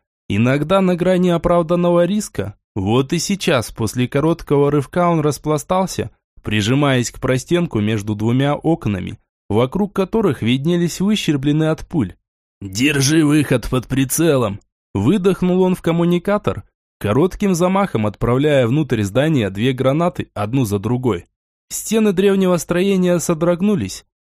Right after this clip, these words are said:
кое-где по ним, грозя обвалом, поползли трещины. Из дверей и окон рванули отблески пламени,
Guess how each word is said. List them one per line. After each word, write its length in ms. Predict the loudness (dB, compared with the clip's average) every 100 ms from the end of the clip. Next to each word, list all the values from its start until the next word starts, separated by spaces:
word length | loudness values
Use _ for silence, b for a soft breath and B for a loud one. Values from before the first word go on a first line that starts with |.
| -4
кое-где 500 | 2 2 2 0 0
по 120 | 2
ним, 260 | 2 2 2
грозя 400 | 0 0 0 0
обвалом, 520 | 0 0 0 0 -2
поползли 540 | -4 0 0 0 -2
трещины. 640 | 0 -2 -2 -4 -8 -10 -16 _ _ -4
Из 180 | -2 -2
дверей 480 | 0 2 4 4 2
и 160 | 0
окон 400 | 2 2 0 -2
рванули 520 | -2 0 2 2 2
отблески 640 | 2 0 0 -2 -4 -2 -6
пламени, 600 | -2 0 0 0 -4